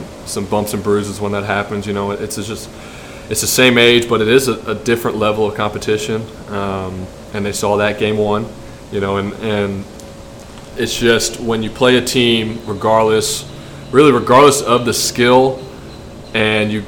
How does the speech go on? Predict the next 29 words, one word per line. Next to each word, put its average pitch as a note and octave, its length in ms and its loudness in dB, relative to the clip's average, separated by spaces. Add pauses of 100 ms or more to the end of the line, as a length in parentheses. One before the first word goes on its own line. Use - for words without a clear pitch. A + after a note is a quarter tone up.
you G#2+ 200 -4
give A2+ 320 -2
them, G#2+ 240 0
you G#2 80 -4
know, G2+ 120 -4
five, G2+ 300 0
six, - 300 -2
seven G#2+ 280 2
outs G2+ 280 0
in G#2 60 -2
an G2+ 100 0
inning, G#2 280 0
like, G2 160 -6 (120)
it's G#2 160 -4
just - 180 -6
bound, G2+ 340 0 (360)
you G#2 120 -6
just, G2+ 220 -8
they're A2 140 2
gonna G#2+ 140 0
score G#2 220 0
runs, F#2 360 -6
you G2+ 40 -6
know, F#2+ 120 -8
it's F#2 100 -10
just - 160 -10
gonna G#2 160 -2
happen. G2 380 -4
So, G2 360 -4